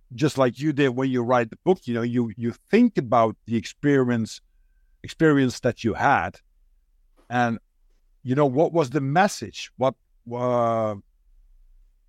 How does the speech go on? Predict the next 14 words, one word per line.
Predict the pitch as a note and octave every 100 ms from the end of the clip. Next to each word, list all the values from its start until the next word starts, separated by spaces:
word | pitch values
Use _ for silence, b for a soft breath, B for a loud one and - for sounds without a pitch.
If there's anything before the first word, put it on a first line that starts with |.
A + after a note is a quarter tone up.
| _ _ - C3 _ _ G#3+
is, | F#3+
is | A3+ F#3
there | A3 F#3 - _ _ _ _ _ _ _ -
always | F3+ F3 D#3+ D#3 C3
some | - - D#3+
kind | - C#3 C3
of |
message | A2 A2 C#3 - A3+ - -
in, | F#3+ -
in | F#3 E3+
the | D#3+ D3+ C3+ _
things | E3 D#3+ -
you | D3 C#3
c-, | -